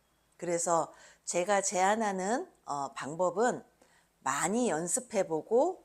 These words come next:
또 많이 연습한 만큼 많이 봉사를 직접 해본다. 독서 봉사를, 어, 여러 번 하는 분들은 확실히 그 실수가 줄어드는 것 같습니다.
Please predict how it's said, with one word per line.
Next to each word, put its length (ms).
또 100
많이 360
연습한 680
만큼 580
많이 580
봉사를 680
직접 400
해본다. 580
독서 340
봉사를, 800
어, 160
여러 420
번 200
하는 280
분들은 560
확실히 800
그 640
실수가 840
줄어드는 600
것 120
같습니다. 680